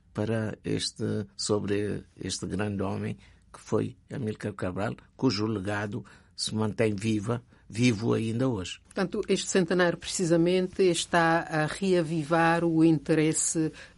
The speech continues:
Speaker 2: por Amílcar Cabral e pelo seu pensamento, coisa que temos notado não é assim tão difusa, não obstante a importância, eh, a grandeza da figura de Amílcar Cabral, que o próprio Nelson Mandela, como o Filinto recordou no encontro,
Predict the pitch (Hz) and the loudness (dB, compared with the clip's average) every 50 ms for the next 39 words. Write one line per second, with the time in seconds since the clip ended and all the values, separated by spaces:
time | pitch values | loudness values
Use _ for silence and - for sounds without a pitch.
0 | - 196 180 165 165 160 165 170 165 165 156 151 - - 143 143 151 147 156 180 | 2 4 6 8 8 6 6 4 2 0 -2 -2 -2 -4 -4 -2 -2 0 0 0
1 | - - - - 147 - - 165 143 - 147 147 143 - 165 143 156 165 170 160 | -2 -2 -4 -6 -4 -2 0 0 0 0 -2 -2 -2 0 0 2 2 2 2 0
2 | 165 214 202 196 - - - - - - - 208 208 214 185 202 185 - - 185 | -2 -4 -6 -6 -8 -12 -18 -20 -16 -2 2 2 2 4 2 0 0 2 2 2
3 | 202 196 - 190 170 160 - 170 160 160 - 170 165 165 170 160 165 185 175 165 | 2 4 2 0 0 0 0 -2 -2 0 0 2 2 2 2 2 2 2 2 4
4 | 160 170 170 170 214 311 370 359 330 226 - - - 196 170 156 - 170 156 151 | 4 4 2 2 2 2 2 4 4 4 4 2 2 2 2 2 2 2 2 2
5 | 156 - - - 185 175 160 151 165 160 156 151 156 147 - - - 185 180 180 | 0 -2 -4 -4 -4 -2 0 0 0 0 2 0 0 -2 -4 -2 0 2 2 2
6 | 175 170 - - 190 185 - - - - 180 185 180 170 160 - 180 170 165 - | 2 0 0 -2 -2 -2 -4 -6 -2 0 2 2 2 0 0 0 0 -2 -2 0
7 | - 202 196 190 190 175 - - - - 175 160 151 151 151 - 160 156 151 151 | 2 2 4 4 4 2 2 -2 -2 -2 -2 -2 -2 -2 -6 -6 -6 -4 -4 -4
8 | 151 151 - - 165 156 147 175 170 170 170 165 220 233 208 147 151 160 143 147 | -6 -6 -2 -2 0 2 4 4 4 4 4 2 2 2 2 2 2 0 0 -2
9 | - - - 165 147 156 160 151 147 147 139 - - - - - - 180 165 160 | -4 -4 -4 -2 0 0 0 0 0 -2 -4 -8 -14 -18 -18 -10 -4 -2 0 2
10 | 160 165 156 - 160 156 156 - 156 143 160 160 160 156 - 180 160 147 - 165 | 2 2 2 0 0 0 0 0 0 2 2 2 0 2 0 0 0 2 2 2
11 | 160 156 151 - - 165 160 156 156 156 151 147 151 160 151 143 - - 156 147 | 4 2 2 0 0 2 2 2 2 0 0 0 0 0 -2 -2 -2 -4 -4 -2
12 | 151 151 151 151 156 156 160 175 170 170 - 151 147 147 - - 156 147 160 156 | -2 -2 0 0 2 2 2 2 0 0 -2 -4 -4 -6 -6 -6 -4 -2 -2 -4
13 | - - - 147 - 160 151 143 156 151 147 151 156 151 147 143 - - 156 151 | -4 -4 -4 -4 -2 -4 -4 -2 -2 -2 0 0 -2 -2 -2 -2 -2 -2 -2 -2
14 | 139 - - 131 | -2 -4 -4 -6